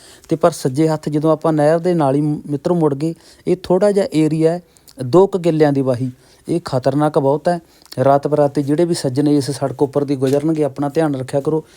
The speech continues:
ਕਿਉਂਕਿ ਸਮਾਂ ਮਾੜਾ। ਅੱਜ ਕੱਲ੍ਹ, ਅ, ਲੁੱਟਾਂ ਖੋਹਾਂ ਬਹੁਤ ਜ਼ਿਆਦਾ ਹੋ ਰਹੀਆਂ ਨੇ ਤੇ ਇਹ ਥੋੜ੍ਹਾ ਜਿਹਾ ਨਾ ਸੰਘਣਾ ਏਰੀਆ ਆ ਗਿਆ, ਹੈ ਨਾ, ਤੇ ਬਿਲਕੁਲ ਨਹਿਰ ਦੇ ਕੰਢੇ 'ਤੇ ਆ ਗਿਆ। ਤੇ ਮਿੱਤਰੋ, ਹੁਣ ਜਿਹੜਾ ਤੁਹਾਨੂੰ ਪਿੰਡ ਦਿਖਾਊਂਗਾ ਨਾ,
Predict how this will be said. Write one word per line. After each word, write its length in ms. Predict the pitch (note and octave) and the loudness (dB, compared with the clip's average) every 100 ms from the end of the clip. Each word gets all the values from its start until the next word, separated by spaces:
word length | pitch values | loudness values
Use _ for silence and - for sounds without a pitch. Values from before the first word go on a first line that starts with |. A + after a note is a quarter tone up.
| - _ | -20 _
ਕਿਉਂਕਿ 260 | - F#3 G#3+ | 0 2 2
ਸਮਾਂ 360 | G3 D3+ D3+ D#3+ | 0 0 2 2
ਮਾੜਾ। 360 | C#3+ C#3 D#3 D#3+ _ _ - - | 2 2 0 -4 _ _ -14 -4
ਅੱਜ 140 | C#3 C#3+ | -2 0
ਕੱਲ੍ਹ, 460 | D3+ F#3 F#3+ F#3 F3 _ - - | 2 4 4 0 -2 _ -12 -2
ਅ, 20 | D3 | 2
ਲੁੱਟਾਂ 400 | D3+ D3+ D#3+ D#3 | 2 2 2 2
ਖੋਹਾਂ 320 | D3+ C#3 D3 | 0 -2 0
ਬਹੁਤ 240 | D3 F3+ | 2 2
ਜ਼ਿਆਦਾ 260 | D#3 B2+ C#3 | 2 2 0
ਹੋ 200 | C3 C3+ | -2 -2
ਰਹੀਆਂ 240 | C#3 D#3+ | 0 0
ਨੇ 140 | E3+ E3 - - - - - | -2 -4 -12 -20 -20 -20 -6
ਤੇ 280 | - E3+ - - | 2 2 2 2
ਇਹ 320 | D#3+ F#3+ - - _ _ - | 4 6 4 -8 _ _ -8
ਥੋੜ੍ਹਾ 220 | - F#3+ | -2 0
ਜਿਹਾ 100 | G#3+ | 2
ਨਾ 140 | G#3+ G#3+ | -2 -4
ਸੰਘਣਾ 500 | - - F3+ G3 A3+ | -10 -2 0 4 4
ਏਰੀਆ 380 | G3+ E3+ D#3+ D#3 | 6 4 4 4
ਆ 80 | C#3 | 4
ਗਿਆ, 140 | C#3+ | 0
ਹੈ 60 | D#3 | 0
ਨਾ, 180 | G3 F3+ - _ | -2 -6 -12 _
ਤੇ 80 | - | -2
ਬਿਲਕੁਲ 340 | D3 E3+ F#3 | 0 0 2
ਨਹਿਰ 180 | F3 F3 | 0 0
ਦੇ 100 | F#3 | 0
ਕੰਢੇ 240 | G3+ G#3+ G#3 | -2 -2 0
'ਤੇ 140 | D#3 | 0
ਆ 80 | B2+ | 0
ਗਿਆ। 180 | A#2+ A#2 - - _ - | -2 -6 -10 -20 _ -6
ਤੇ 80 | D#3+ | 0
ਮਿੱਤਰੋ, 400 | D#3+ E3 F#3 F#3 - _ - | 0 0 -2 -2 -10 _ 2
ਹੁਣ 100 | E3 | 2
ਜਿਹੜਾ 300 | C#3+ F3 G3+ - - | 4 4 4 2 2
ਤੁਹਾਨੂੰ 400 | G3 F3+ F3 F3 | 2 4 2 0
ਪਿੰਡ 220 | F3 E3 E3 | 0 2 2
ਦਿਖਾਊਂਗਾ 440 | E3+ G3 F3 E3 | 2 0 0 0
ਨਾ, 160 | G3+ | 0